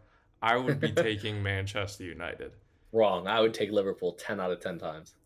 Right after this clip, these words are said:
Speaker 1: Really? You think looking at those two starting elevens, you'd be taking Liverpool?
Speaker 2: Yes, a hundred percent, and let me tell you why.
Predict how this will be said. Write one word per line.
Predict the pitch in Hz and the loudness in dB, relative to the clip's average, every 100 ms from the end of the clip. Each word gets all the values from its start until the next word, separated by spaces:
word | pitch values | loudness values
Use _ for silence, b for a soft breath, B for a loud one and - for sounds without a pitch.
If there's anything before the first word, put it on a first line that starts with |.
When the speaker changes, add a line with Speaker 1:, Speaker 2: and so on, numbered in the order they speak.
| - | -12
Speaker 1:
Really? | 117 131 135 147 | -6 -2 0 0
You | 151 127 | 0 -2
think | 135 123 | -4 -4
looking | 113 110 120 | -2 -2 -2
at | 117 | -4
those | 113 110 | -2 -2
two | 110 110 | -4 -8
starting | 104 110 107 101 | -6 -4 -4 -4
elevens, | 98 92 92 101 101 | -4 -4 -6 -6 -4
you'd | 95 | -6
be | 98 | -6
taking | 95 95 98 95 | -6 -6 -6 -8
Liverpool? | 95 95 98 107 107 - _ _ _ _ _ _ _ - | -6 -8 -8 -10 -10 -14 _ _ _ _ _ _ _ -18
Speaker 2:
Yes, | 123 139 101 - - - | -2 2 2 -2 -12 -6
a | 123 | -4
hundred | - 165 151 143 | 0 2 2 0
percent, | 135 135 - | 0 -2 -2
and | 117 | -4
let | - | -6
me | 117 | -6
tell | - 107 | -2 -2
you | 87 | -2
why. | 76 | -4